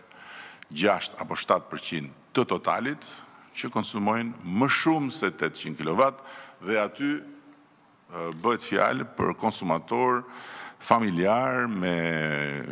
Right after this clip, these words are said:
vila, me pishina, me obore të gjëra, me ndriçim dekorativ, e kështu me radhë, për të cilët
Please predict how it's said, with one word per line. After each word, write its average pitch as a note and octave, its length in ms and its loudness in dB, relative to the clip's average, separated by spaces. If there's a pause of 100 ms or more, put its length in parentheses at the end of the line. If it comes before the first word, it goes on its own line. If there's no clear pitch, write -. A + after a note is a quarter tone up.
(140)
vila, A#2+ 480 2
me G#2 160 0
pishina, A2+ 880 0
me C2+ 240 -2 (1400)
obore E2+ 800 0
të - 100 -16
gjëra, A2+ 720 2
me E2+ 240 -6 (220)
ndriçim E2+ 580 -4
dekorativ, E2 800 -2 (320)
e F2 160 -2
kështu - 160 -8
me D#2+ 160 -4
radhë, B2+ 360 2 (1300)
për F3 180 4
të D#3+ 100 0
cilët E3 540 0